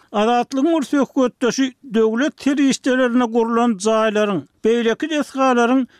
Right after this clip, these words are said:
netijeli ulanylmagy, özüne ödemek barada ikinji prezident döwründe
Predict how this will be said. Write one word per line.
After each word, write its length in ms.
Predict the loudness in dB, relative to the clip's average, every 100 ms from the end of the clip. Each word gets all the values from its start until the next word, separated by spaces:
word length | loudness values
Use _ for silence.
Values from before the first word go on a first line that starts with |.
| _
netijeli 840 | 0 0 0 0 0 0 -2 -2 -10 -4
ulanylmagy, 840 | 0 2 2 2 2 2 0 -2 -4
özüne 440 | 0 2 2 0 -2
ödemek 520 | -2 0 2 0 0
barada 520 | 0 2 0 0 -2 -4 _
ikinji 440 | -4 0 -2 -2 -4
prezident 760 | -2 0 0 0 0 -2 -2
döwründe 580 | 0 2 2 0 0